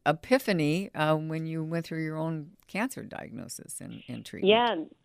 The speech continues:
Speaker 2: th-, this is very true. And, and, you know, it is, um, kind of dual-fold.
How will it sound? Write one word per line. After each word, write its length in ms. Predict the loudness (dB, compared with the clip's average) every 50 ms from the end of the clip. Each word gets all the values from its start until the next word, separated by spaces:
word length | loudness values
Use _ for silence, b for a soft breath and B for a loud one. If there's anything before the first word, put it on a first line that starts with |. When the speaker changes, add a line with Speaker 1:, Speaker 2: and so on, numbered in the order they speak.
| _ 0 0
Speaker 2:
th-, 160 | 0 0 2 2
this 160 | 2 2 2 2
is 120 | 0 2
very 220 | 4 2 2 2 2
true. 140 | 0 0 0 2 2
And, 240 | 2 2 2 0 0 2
and, 120 | 2 4
you 60 | 4
know, 160 | 4 4 2
it 180 | 2 2 4 6
is, 160 | 4 4 4 2 0 0
um, 360 | 2 0 -2 -4 -6 -12 -16 -20 _ -8 -4
kind 120 | -2 -2
of 60 | 0
dual-fold. 560 | 2 2 2 2 4 4 4 6 6 4 2